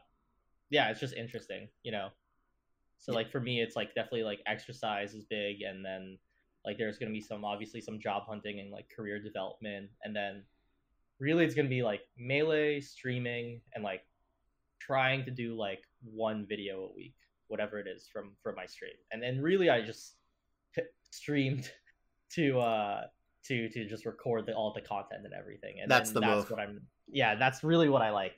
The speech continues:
Speaker 1: So it's really about the YouTube channel that I'm, I'm gonna try to, try to push.
Speaker 2: I,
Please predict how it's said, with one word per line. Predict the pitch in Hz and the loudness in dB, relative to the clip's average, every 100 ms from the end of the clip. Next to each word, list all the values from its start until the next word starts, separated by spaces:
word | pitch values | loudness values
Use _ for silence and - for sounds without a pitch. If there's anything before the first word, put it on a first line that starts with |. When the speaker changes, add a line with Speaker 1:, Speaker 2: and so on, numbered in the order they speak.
| _ | _
Speaker 1:
So | - 143 | 0 2
it's | 143 139 | 2 2
really | 233 285 | 4 6
about | - 147 | 6 4
the | |
YouTube | 110 113 113 110 | 2 -4 -6 -8
channel | - 107 101 | -4 -4 -4
that | 104 | -6
I'm, | 101 98 _ _ _ 120 | -6 -8 _ _ _ -4
I'm | 120 123 | -2 0
gonna | 120 113 | 2 0
try | 110 107 | 0 -2
to, | 104 104 95 95 - - - - - - - | 0 -2 -4 -6 -10 -14 -16 -20 -20 -20 -10
try | - 107 | 0 0
to | 101 | 0
push. | - 107 92 - - - _ _ _ - | -4 -6 -6 -12 -18 -20 _ _ _ -2
Speaker 2:
I, | 120 120 | 4 6